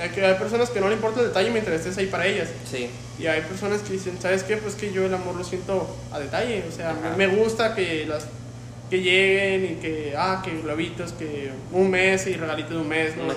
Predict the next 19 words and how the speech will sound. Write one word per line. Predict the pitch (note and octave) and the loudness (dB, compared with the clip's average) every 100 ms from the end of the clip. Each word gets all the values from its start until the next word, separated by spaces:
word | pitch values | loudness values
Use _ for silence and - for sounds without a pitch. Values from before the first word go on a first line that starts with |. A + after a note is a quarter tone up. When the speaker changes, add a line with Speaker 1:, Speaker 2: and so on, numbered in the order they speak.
| - | -2
Speaker 2:
una | C#3 B2+ | -2 2
cartita, | A#2 - C3+ C3+ C3+ B2+ B2 B2 | 2 0 -2 -2 -2 0 0 0
Speaker 1:
Una | F#3+ | 0
cartita. | F3+ E3 F3 F3 F#3 | 0 -4 -4 -2 0
Speaker 2:
chocolate. | F3 A2+ A2 B3+ | 0 2 4 4
Speaker 1:
Porque | - A#3+ - | 4 2 2
eso | F#4 G#4 | 2 4
de | F4+ | 2
mandar | F#3+ F#3 A3+ | 2 0 -2
cartas, | C#4+ D4 C#4+ | 0 0 0
la | A#3 | -2
verdad, | G#3+ G3+ B3+ - - | 0 2 0 -2 -4
a | E3+ | -2
mí | F3 | 0
se | G3 | 0
me | G3 | -2
hace | F#3 F#3+ | -4 -4
súper | F#3+ F#3+ F#3+ | -2 -2 -2
romántico. | F3 C#3 C3+ - | -8 -8 -12 -14